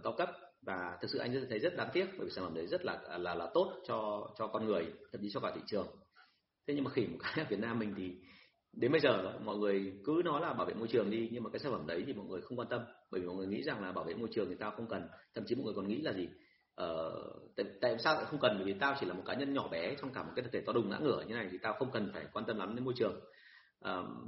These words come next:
cái lý do thứ hai mọi người cũng van-, cũng than phiền đấy là gì? Bởi vì chính chúng mày là bảo vệ môi trường, cho nên cái sản phẩm này giá nó mới đắt như vậy. <laughs> Thế thì, ờ,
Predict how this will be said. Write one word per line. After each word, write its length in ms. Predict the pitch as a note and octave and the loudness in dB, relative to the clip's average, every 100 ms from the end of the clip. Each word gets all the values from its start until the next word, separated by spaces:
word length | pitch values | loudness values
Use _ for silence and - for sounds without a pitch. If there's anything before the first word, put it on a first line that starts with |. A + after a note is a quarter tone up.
| - | -2
cái 100 | B2 | 2
lý 100 | C#3+ | 4
do 80 | D#3+ | 4
thứ 120 | C#3+ | 4
hai 320 | D3 E3 D3+ | 4 4 4
mọi 80 | A#2+ | 2
người 100 | G#2+ | -2
cũng 140 | G2+ | -2
van-, 480 | C3 C3+ C3+ C3 B2 | 0 0 0 -4 -4
cũng 120 | C#3+ C#3 | -4 -2
than 160 | C3 | 0
phiền 160 | B2+ G#2 | 4 4
đấy 80 | G2 | 2
là 100 | A2 | 0
gì? 180 | G2+ G2+ | -2 2
Bởi 160 | A2 | 2
vì 180 | F2+ G2 - | 4 -2 0
chính 180 | C#3 G3 | 2 2
chúng 140 | A3+ | 2
mày 160 | G3+ C#3+ | 2 4
là 240 | G2+ F2+ - - | 2 0 -4 -4
bảo 100 | - | 0
vệ 80 | G2 | 0
môi 160 | A2+ B2 | 0 2
trường, 260 | A#2+ G2+ - - | 2 2 -2 0
cho 120 | C#3+ | 2
nên 120 | C#3 | 4
cái 100 | C3 | 2
sản 140 | C#3 G#2 | -2 -4
phẩm 140 | F2+ | -4
này 80 | D#2+ | -2
giá 140 | F2+ | 0
nó 80 | G#2 | 0
mới 80 | C3+ | 0
đắt 180 | D3+ C3+ | 0 0
như 60 | |
vậy. 140 | A2+ - - _ _ _ _ _ _ _ | -4 -6 -12 _ _ _ _ _ _ _
<laughs> 1160 | - - - - _ - - - - - - - | -12 -12 -12 -20 _ -20 -20 -20 -18 -20 -14 -4
Thế 100 | A#2 | 0
thì, 180 | B2+ G#2 | 4 4
ờ, 480 | F#2+ F#2+ - - | 4 2 -2 -6